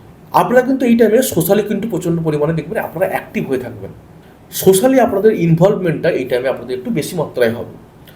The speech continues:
সেটা সোশ্যাল মিডিয়া থেকে সোশ্যাল সার্কেল যে কোনো ক্ষেত্রেই হতে পারে। দেখবেন আপনারা সোশ্যালি কিন্তু আপনারা অনেক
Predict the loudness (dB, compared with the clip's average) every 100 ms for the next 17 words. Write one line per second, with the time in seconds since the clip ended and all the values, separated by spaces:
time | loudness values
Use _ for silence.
0 | -20 -20 -20 -18 0 0 2 2 2 2
1 | 2 0 0 -8 -6 -6 0 -2 0 -4
2 | -4 -12 -20 -20 -20 -8 -2 0 2 2
3 | 0 2 0 0 -2 -4 -4 0 2 4
4 | 4 2 -2 2 2 2 0 0 0 0
5 | 0